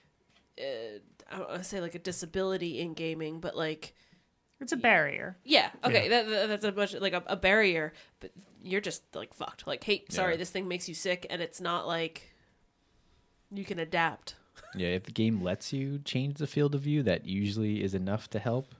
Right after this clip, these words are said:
Speaker 4: But I think Return of the Obra Dinn, uh, you know, just the aesthetic of it alone, like, the graininess and waviness,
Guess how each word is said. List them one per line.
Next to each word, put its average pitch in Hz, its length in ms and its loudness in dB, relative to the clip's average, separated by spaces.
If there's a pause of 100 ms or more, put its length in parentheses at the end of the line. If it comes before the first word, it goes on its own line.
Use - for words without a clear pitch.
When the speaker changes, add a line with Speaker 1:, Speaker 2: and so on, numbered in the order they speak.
(680)
Speaker 4:
But 87 120 0
I - 20 2
think - 380 -2 (160)
Return 95 380 0
of 90 120 0
the 90 80 0
Obra 92 340 -2
Dinn, 87 440 -2 (360)
uh, - 40 -10 (280)
you 101 140 -4
know, 90 80 -10
just - 220 -4
the 185 240 -4 (200)
aesthetic - 460 0
of 95 180 -2
it 92 140 -2
alone, 87 640 -2
like, 92 160 -8
the - 100 -6
graininess 92 680 -2
and 87 160 -4
waviness, 90 720 -4